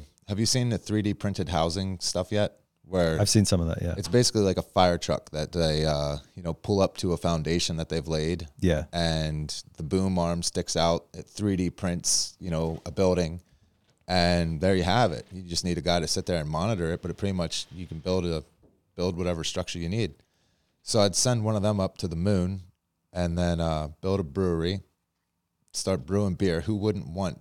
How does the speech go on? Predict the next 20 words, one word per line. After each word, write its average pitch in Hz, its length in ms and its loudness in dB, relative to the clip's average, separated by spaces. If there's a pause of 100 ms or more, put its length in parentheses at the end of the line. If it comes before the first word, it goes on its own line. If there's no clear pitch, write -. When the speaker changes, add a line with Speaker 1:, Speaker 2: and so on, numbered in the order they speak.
(160)
Speaker 1:
beer 90 240 -2 (100)
brewed 85 360 2
Speaker 2:
<laughs> - 400 8
Speaker 1:
on 85 100 -4
the 76 80 -4
moon? 82 340 4 (240)
You 107 60 6
know, 87 120 0
and 107 140 2
you 117 60 0
can - 120 2
probably 90 220 4
sell 87 200 2
them 95 220 0
for 82 160 -4
twenty-five 87 640 -2
bucks - 240 -6
a - 40 -8
can. 90 440 0
Speaker 2:
<laughs> - 60 2